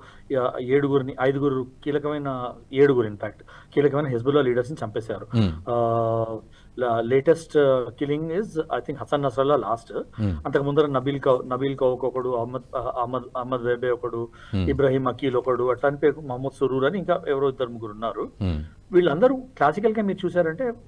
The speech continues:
Speaker 1: ఆ, అందరినీ పక్కన పెట్టి just హసన్ నస్రల్లాని చూసారంటే మీరు,
Speaker 2: Hmm.
Speaker 1: హసన్ నస్రల్లా is, ఆయన సిరియన్ గవర్నమెంట్‌కి చాలా క్లోజ్ అండి.
Speaker 2: Oh.
Speaker 1: ఏ-, ఎప్పటి నుంచి, టూ థౌజండ్, ఆ,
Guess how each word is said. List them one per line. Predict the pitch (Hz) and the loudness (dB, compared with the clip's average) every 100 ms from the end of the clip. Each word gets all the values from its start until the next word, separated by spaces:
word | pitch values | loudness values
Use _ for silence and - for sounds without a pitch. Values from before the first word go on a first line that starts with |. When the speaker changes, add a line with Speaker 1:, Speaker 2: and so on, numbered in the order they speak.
| - 135 | -12 -4
Speaker 1:
ఆ, | 123 117 120 | -2 -2 -6
అందరినీ | 107 123 190 | -6 -2 0
పక్కన | 202 196 180 | 0 0 -2
పెట్టి | 175 170 | -4 -2
just | 156 156 | -4 -2
హసన్ | 147 - 175 | -6 -4 -4
నస్రల్లాని | 170 160 147 151 - | -4 -4 -6 -8 -8
చూసారంటే | - 117 110 | -4 -2 -4
మీరు, | 110 113 | -6 -4
Speaker 2:
Hmm. | 311 - - 104 78 - | -6 -6 -2 0 0 -4
Speaker 1:
హసన్ | 135 247 262 | -4 -2 -4
నస్రల్లా | - - 185 190 247 - - | -6 -6 -4 -2 -2 -4 -4
is, | 165 139 - 135 - | -4 -4 -6 -6 -4
ఆయన | 143 202 285 | -4 -2 -4
సిరియన్ | - 147 151 233 208 | -8 -6 0 2 2
గవర్నమెంట్‌కి | 156 156 156 - | 2 0 -6 -8
చాలా | 131 131 | -6 -6
క్లోజ్ | 117 113 | -4 -4
అండి. | 101 - - - 110 | -6 -16 -20 -8 -4
Speaker 2:
Oh. | 85 73 - - - - - - 135 | -4 -6 -16 -20 -20 -20 -20 -16 -4
Speaker 1:
ఏ-, | 143 131 - - | 2 2 2 -4
ఎప్పటి | 120 117 185 | -4 0 2
నుంచి, | 185 190 | 2 0
టూ | 175 143 | 0 4
థౌజండ్, | 170 165 165 170 170 165 | 4 4 2 0 0 0
ఆ, | 147 131 127 120 | 2 2 0 -2